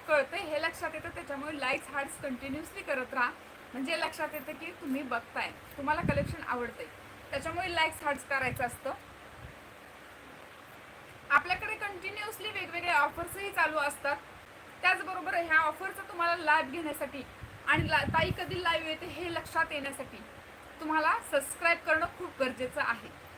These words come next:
चॅनलला आपल्या नवीन असाल तर सबस्क्राईब करा, म्हणजे ताई कधी लाईव्ह येते हे तुम्हाला समजेल. त्याचबरोबर मी छान छान रील्स, जे कलेक्शन लाईव्हच्या माध्यमातून तुम्हाला दाखवत असतो तेच कलेक्शन वेअर केल्यानंतर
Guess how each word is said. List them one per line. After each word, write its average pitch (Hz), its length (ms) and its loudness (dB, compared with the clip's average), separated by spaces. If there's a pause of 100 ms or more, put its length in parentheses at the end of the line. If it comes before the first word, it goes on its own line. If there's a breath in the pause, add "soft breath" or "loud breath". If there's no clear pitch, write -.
(280)
चॅनलला 320 380 2
आपल्या 370 240 0
नवीन 330 360 -4
असाल 339 280 -4
तर 349 60 -4
सबस्क्राईब 330 520 0 (100)
करा, 339 180 4
म्हणजे 330 260 -8
ताई 277 240 2
कधी 339 220 -6
लाईव्ह 320 240 0
येते 311 160 -8
हे 320 200 -8
तुम्हाला 285 320 -2
समजेल. 254 400 -4
त्याचबरोबर 320 520 0
मी 294 160 -6 (100)
छान 254 220 -4
छान 294 240 -4
रील्स, 349 320 -4 (360)
जे 359 200 -2
कलेक्शन 392 420 -4
लाईव्हच्या 311 380 2
माध्यमातून 381 560 0
तुम्हाला 349 260 2
दाखवत 311 400 2
असतो 330 260 -2 (120)
तेच 339 240 -2
कलेक्शन 320 480 0
वेअर 285 280 6 (100)
केल्यानंतर 302 420 -4